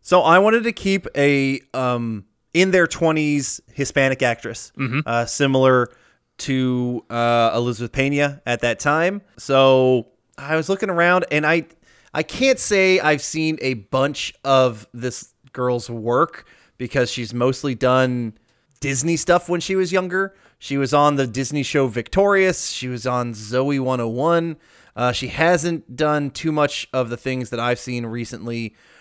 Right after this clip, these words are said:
Speaker 1: And I think she even has a, like, a music career as well. But she fits the bill, and she's got quite a bit of credits. I'm sh-, hopefully she is a strong enough actress for it. I went with Victoria Justice.
Speaker 2: Okay. I've heard that name.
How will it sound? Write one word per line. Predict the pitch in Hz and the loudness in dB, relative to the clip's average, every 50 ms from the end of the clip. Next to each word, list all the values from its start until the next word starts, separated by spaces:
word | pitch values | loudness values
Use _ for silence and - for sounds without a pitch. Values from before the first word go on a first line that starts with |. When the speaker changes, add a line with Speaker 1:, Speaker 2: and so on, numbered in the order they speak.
| _ _ _ - 117 107 - _ _ _ _ - | _ _ _ -20 -20 -20 -20 _ _ _ _ -4
Speaker 1:
And | 127 131 | 0 2
I | 143 | 2
think | 147 214 220 | 2 2 0
she | - 202 | 0 0
even | 170 151 143 | 0 2 2
has | 139 143 127 | 2 2 2
a, | 123 117 113 110 | 0 -2 -4 -6
like, | 104 101 107 117 123 117 110 | -8 -6 -4 -4 -2 -2 -4
a | 117 113 | -4 -6
music | 113 117 131 156 131 - | -2 -2 -2 -2 -2 -4
career | - - 117 113 110 110 | -6 -6 -4 -4 -4 -6
as | 107 - | -6 -2
well. | 117 135 135 127 120 113 107 - - _ _ _ _ _ _ - | 2 4 4 4 4 2 -2 -6 -14 _ _ _ _ _ _ 4
But | 170 202 233 - - - _ _ - | 6 6 6 4 0 -10 _ _ -16
she | - - - 143 131 | -12 -8 -8 -8 -4
fits | - - 185 180 - - | -2 0 0 0 -2 -4
the | - 180 | -4 -4
bill, | 165 151 180 202 220 202 165 | 0 2 2 2 4 2 2
and | 143 | 0
she's | 131 - 170 185 147 | -2 -4 -6 -6 -2
got | - 160 156 185 190 - - - | 0 4 4 4 4 2 -2 -6
quite | - 135 147 156 175 | 0 4 4 4 4
a | |
bit | 160 160 | 4 0
of | 139 - | 0 2
credits. | - 160 170 180 139 - - | 4 4 6 4 4 2 -2
I'm | 127 127 120 | -4 -4 -6
sh-, | 113 - - - - - | -6 -8 -10 -10 -8 -2
hopefully | 113 147 160 - - 160 151 143 | 0 0 0 0 -2 -2 -2 -2
she | 127 - 135 135 | -2 -2 -4 -4
is | 131 120 | -2 -4
a | 123 | -4
strong | 117 - 139 131 131 | -4 -2 -2 -2 0
enough | 127 123 117 - | 0 -2 -2 -2
actress | - 127 123 - - 113 - | -2 -2 -2 -2 -6 -12 -10
for | - 170 175 180 | -6 -2 0 0
it. | 175 - - - - - - - | 0 0 -4 -10 -20 -20 -16 -4
I | - 123 135 | 0 2 4
went | 151 175 190 | 4 4 2
with | 175 170 127 | 2 0 0
Victoria | 123 147 135 - - 151 147 151 151 139 | -2 -4 -4 -2 -2 0 0 0 0 -2
Justice. | 127 - 135 147 - - - 98 - - - - _ _ _ _ _ _ _ _ _ _ _ _ - | -2 0 -2 -2 -2 -4 -8 -12 -12 -14 -16 -16 _ _ _ _ _ _ _ _ _ _ _ _ -8
Speaker 2:
Okay. | 127 127 - 131 123 117 107 - _ _ _ _ - - - - _ - _ | -6 -4 -2 -2 -2 -4 -4 -8 _ _ _ _ -20 -20 -20 -20 _ -10 _
I've | - 170 180 165 143 | 0 0 0 0 -2
heard | - - 202 226 240 190 | 0 2 2 2 2 2
that | 160 160 170 160 151 | 2 2 2 2 0
name. | 147 135 131 127 117 110 104 104 113 113 - | 0 0 2 0 0 -2 -4 -4 -6 -8 -10